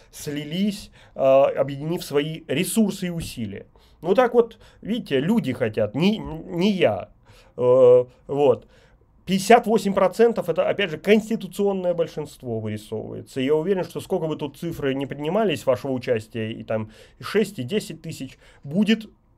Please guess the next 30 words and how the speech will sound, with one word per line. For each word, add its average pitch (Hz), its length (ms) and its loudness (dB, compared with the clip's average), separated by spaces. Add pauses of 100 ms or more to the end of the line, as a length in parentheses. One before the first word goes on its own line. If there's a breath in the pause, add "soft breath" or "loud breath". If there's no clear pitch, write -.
(280)
аналогичная 143 840 4
история. - 500 -14 (360 soft breath)
А 170 280 8
переговоров 220 580 4
не 170 100 -10
хотят. 131 400 -10 (1500 soft breath)
Для 190 120 0
чего 269 200 4
я 262 100 12
вам 240 100 8
всё 233 160 6
это 220 140 6
показал, 175 460 4
друзья 107 340 -2
мои? 104 120 -2
Для 117 120 -4
того, 156 240 -2
чтобы 156 180 -12
показать, 160 440 -4 (260)
насколько 156 480 0
различаются 139 960 -4
мысли 135 320 -8
наших 127 340 -6
политиков. 127 600 -4 (580 soft breath)
Ну, 196 160 2
власти 202 420 4
понятны, 196 560 0
и 131 40 0
властных 123 440 0
этих. 110 260 -12